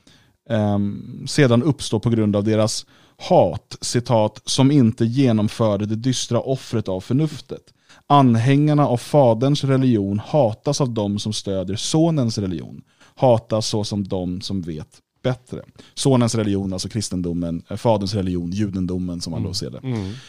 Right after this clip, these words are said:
Speaker 1: Och det jag tycker är intressant här, det är ju att om man, om man då betraktar kristendom och fascism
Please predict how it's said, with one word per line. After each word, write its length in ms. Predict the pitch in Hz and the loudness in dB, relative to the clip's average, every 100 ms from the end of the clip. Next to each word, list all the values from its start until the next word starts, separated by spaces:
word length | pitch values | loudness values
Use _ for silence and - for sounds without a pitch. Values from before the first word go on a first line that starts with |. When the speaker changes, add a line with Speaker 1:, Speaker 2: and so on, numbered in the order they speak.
| - | -14
Speaker 1:
Och 200 | - 127 - - | 0 0 0 2
det 80 | 156 | 2
jag 100 | 151 | 4
tycker 200 | 175 165 | 4 6
är 40 | |
intressant 400 | 165 151 190 165 | 6 6 4 4
här, 60 | 117 | 4
det 80 | 139 | 4
är 20 | |
ju 100 | 131 | 4
att 160 | 117 - | 2 0
om 160 | 143 139 | 2 4
man, 220 | 139 131 - | 4 2 0
om 120 | 143 | 2
man 100 | 139 | 4
då 80 | 135 | 4
betraktar 920 | 143 147 170 196 - - - 170 175 - _ _ _ _ _ _ _ _ | 0 -2 2 2 0 -10 0 2 2 -4 _ _ _ _ _ _ _ _
kristendom 880 | - 156 - - 117 135 127 73 113 - | 0 2 2 0 2 2 2 0 -8 -6
och 180 | 117 - | -8 -4
fascism 720 | 120 - - 156 - - - | -4 -2 -2 -2 -2 -4 -6